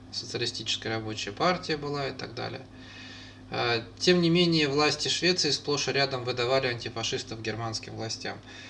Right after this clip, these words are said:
Вот, кстати, для тридцатых, а, если вы думаете, что там прям так все с фашизмом боролись на Западе, то это все было не так, и особенно это почувствовали эмигранты немецкие. Вот сплошь и рядом даже в Англии выдали полмиллиона евреев Гитлеру.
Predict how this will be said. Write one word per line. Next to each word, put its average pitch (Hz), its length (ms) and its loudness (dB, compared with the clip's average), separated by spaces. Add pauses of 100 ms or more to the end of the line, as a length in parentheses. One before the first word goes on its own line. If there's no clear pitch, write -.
(140)
Вот, 143 160 2
кстати, 170 320 6
для 139 180 4
тридцатых, 156 840 2 (800)
а, 123 220 0
если 139 380 2
вы 147 80 2
думаете, 147 320 0
что 135 100 -2
там 139 220 2
прям 135 200 2
так 135 180 2
все 139 180 2
с - 80 0
фашизмом 160 440 2
боролись 123 420 4
на 123 120 -2
Западе, 120 420 0
то 127 300 0
это 123 160 -2
все 123 160 -2
было 120 200 -2
не 131 120 -2
так, 180 240 2
и - 20 2
особенно 135 380 0
это 131 180 -2
почувствовали 123 720 -2
эмигранты 120 520 -2
немецкие. 110 580 -6 (540)
Вот 131 140 0
сплошь 160 320 4
и 139 40 4
рядом 156 300 6
даже 135 300 4
в 123 80 0
Англии 135 560 4 (640)
выдали 147 440 2
полмиллиона 139 640 2
евреев 123 420 2
Гитлеру. 113 420 -6